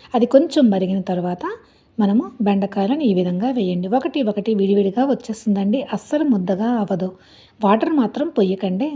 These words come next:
వాటర్ పోస్తే ముద్దగా అయిపోయి అస్సలు క్రిస్పీగా బాగుండదు, అందుకని చెప్పి. తర్వాత మనము బెండకాయలను ఆయిల్లో వేసిన తర్వాత కొంచెం సేపు, అంటే ఒక నిమిషం దాకా అలా వదిలేయండి. తర్వాత మాత్రమే కలపండి. ముందుగానే కలిపేస్తే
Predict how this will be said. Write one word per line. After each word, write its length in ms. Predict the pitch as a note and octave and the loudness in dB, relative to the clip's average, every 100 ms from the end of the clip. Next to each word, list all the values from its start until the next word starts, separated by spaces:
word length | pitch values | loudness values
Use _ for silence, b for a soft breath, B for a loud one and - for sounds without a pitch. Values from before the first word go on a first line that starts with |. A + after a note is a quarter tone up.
| A3 | -2
వాటర్ 340 | G3 F#3+ G#3 | -2 -2 -4
పోస్తే 320 | G#3 G3 - F#4 D4+ | -4 -4 -4 -2 0
ముద్దగా 400 | G3 F3+ G3 A#3 | 0 0 0 0
అయిపోయి 340 | G3 F#3+ D4+ - | -2 -4 -10 -10
అస్సలు 400 | - - E4+ F4+ - | -12 -6 -2 -2 -2
క్రిస్పీగా 580 | - G3+ G#3 A3+ G3 A#3 F4 b b b b G#3 | 0 0 0 0 0 0 -6 b b b b 2
బాగుండదు, 600 | F#3+ F#3 F#3+ F#3 E3+ G3+ _ _ G#3+ | 4 4 2 -2 -4 -10 _ _ -4
అందుకని 400 | F#3 F#3+ C4 - | -2 0 -2 -2
చెప్పి. 320 | G#3+ - F#3 b b b b - | -8 -8 -14 b b b b 0
తర్వాత 400 | C4 F4 E4 A3+ A3 - - | 0 0 -2 -4 -6 -8 -4
మనము 240 | G#3+ G#3 | 0 0
బెండకాయలను 720 | G3+ G#3 G#3+ C#4 D4+ A#3 G3+ G#3 - | 0 0 0 -2 -4 -2 -2 -4 -4
ఆయిల్లో 300 | G3 G3 A#3 C4 | -2 0 0 0
వేసిన 340 | G3+ G3 A3 | 0 0 -2
తర్వాత 360 | G3+ F#3 G#3 G#3+ | 0 -2 -4 -6
కొంచెం 480 | - A#3 G#3+ G#3+ B3 | -2 0 0 0 0
సేపు, 340 | B3 G3 F3+ G3 - | 0 -2 -4 -10 -6
అంటే 220 | G#3 G3 | -4 -2
ఒక 200 | G#3+ C4 | -4 -2
నిమిషం 400 | A#3+ G3 G3 G#3+ | 0 0 0 -2
దాకా 300 | F#3+ F#3+ - | 0 -2 -4
అలా 260 | - G#3+ A3 | -2 0 0
వదిలేయండి. 640 | C#4 F#3 F3+ F3+ F3 F3 F3+ b b b b - | 0 0 0 -2 -2 -6 -8 b b b b 0
తర్వాత 400 | G3 G3 G3 F#3+ | 4 4 2 -2
మాత్రమే 480 | F#3 F3 - G3+ D4+ | -4 -4 0 2 2
కలపండి. 540 | D4+ F#3+ F#3 F3 E3+ - b b b b _ - | 0 -4 -2 -4 -6 -10 b b b b _ 2
ముందుగానే 540 | G#3+ B3+ D4+ C4+ G#3 | 4 6 4 2 2
కలిపేస్తే 560 | G#3 F#3 F#3 G3+ - F#3+ | 0 -2 -2 -4 -4 -4